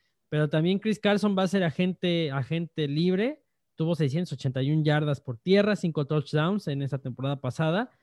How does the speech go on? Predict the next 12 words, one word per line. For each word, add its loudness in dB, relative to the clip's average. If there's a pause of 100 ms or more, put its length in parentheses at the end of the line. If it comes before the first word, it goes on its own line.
(640)
Eh, 4 (1600)
si 2
bien 6
es 2
un 4
buen 4
corredor, 4
eh, 2
no 2
estuvo -2
tan -4
sano, -2